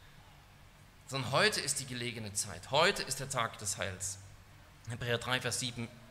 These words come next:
heißt es, der Heilige Geist spricht: „Heute, wenn ihr seine Stimme hört, verhärtet eure Herzen nicht.“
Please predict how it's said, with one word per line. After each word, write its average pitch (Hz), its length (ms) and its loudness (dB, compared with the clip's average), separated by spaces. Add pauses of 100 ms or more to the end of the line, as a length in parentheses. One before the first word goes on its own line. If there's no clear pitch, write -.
(220)
heißt 127 200 4
es, 110 120 -4
der 113 100 -2
Heilige 135 300 4
Geist 143 360 8
spricht: - 380 0
„Heute, 147 440 4
wenn 123 140 -4
ihr 123 100 -2
seine 123 340 2
Stimme 123 380 -4 (400)
hört, 113 280 -2 (460)
verhärtet 113 380 -2 (120)
eure 104 180 0
Herzen 101 380 -2
nicht.“ 98 240 -8